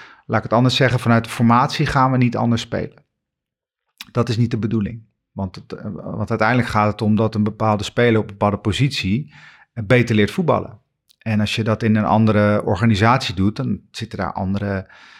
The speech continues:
eh, eh, eh, voetbalhandelingen bij die misschien niet bij de positie passen die wij zien in hem. Of, nou, dus dat, dat is denk ik wel belangrijk dat je die, eh, dat je die wel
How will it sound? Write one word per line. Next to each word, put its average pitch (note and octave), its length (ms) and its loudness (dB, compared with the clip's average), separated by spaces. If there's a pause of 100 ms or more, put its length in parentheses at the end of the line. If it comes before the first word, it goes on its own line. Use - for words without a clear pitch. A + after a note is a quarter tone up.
(200)
eh, G2 320 -4
eh, F#2+ 680 -4
eh, - 200 -8
voetbalhandelingen B2 680 4
bij G#2 220 2
die A#2 120 4
misschien A#2 300 2
niet A2 160 2
bij G#2+ 240 2
de G2+ 100 -2
positie A2 400 -6
passen A2+ 400 0
die A#2 180 -4
wij C#3 340 0
zien A2 320 -2
in F#2 140 -6
hem. F#2 260 -6
Of, - 260 -16 (320)
nou, - 140 -4 (760)
dus A2+ 120 2
dat, C3+ 220 4
dat D#3 140 6
is D3 80 0
denk C3 180 4
ik B2 80 -4
wel B2 160 4
belangrijk B2 320 4
dat B2+ 120 0
je B2 80 -2
die, A#2+ 380 2
eh, A#2+ 60 -2
dat A#2 160 -2
je A#2+ 100 -4
die C#3+ 140 2
wel A#2+ 180 4